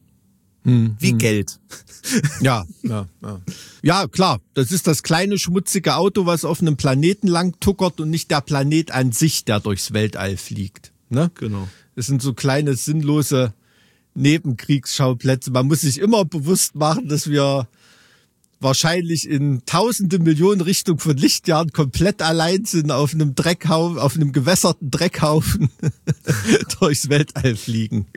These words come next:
Speaker 1: Ähm,
Speaker 2: Ja.
Speaker 1: so, so, so sieht das aus. Und, äh, von einem Stern, der, wenn einmal richtig hustet, äh, ist es ja auch vorbei. Oder ein Gammastrahlenausbruch oder irgendwas, dann, äh,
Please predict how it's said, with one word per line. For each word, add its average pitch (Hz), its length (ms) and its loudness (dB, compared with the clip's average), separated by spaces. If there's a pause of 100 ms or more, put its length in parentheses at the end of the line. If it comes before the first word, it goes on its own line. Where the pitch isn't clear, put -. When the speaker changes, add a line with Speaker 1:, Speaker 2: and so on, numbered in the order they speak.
(540)
Speaker 1:
Ähm, 127 360 2
Speaker 2:
Ja. 101 120 -10 (260)
Speaker 1:
so, 143 340 2 (100)
so, 139 240 -2 (120)
so 143 220 -2
sieht 143 240 -2
das 123 180 0
aus. 110 360 -2
Und, 117 360 -8
äh, 113 240 -2 (640)
von 135 140 2
einem 127 160 0
Stern, 147 480 0
der, 131 220 2
wenn 127 160 0
einmal 131 320 2
richtig 123 420 -2
hustet, 131 480 -2
äh, 113 180 -4
ist 107 140 -6
es 104 140 -6
ja 98 100 -2
auch 92 160 -6
vorbei. 90 540 -4
Oder 95 340 -2
ein 92 120 -2
Gammastrahlenausbruch 92 1300 -2
oder 95 220 -6
irgendwas, 92 580 -6
dann, 92 340 -6
äh, 90 260 -6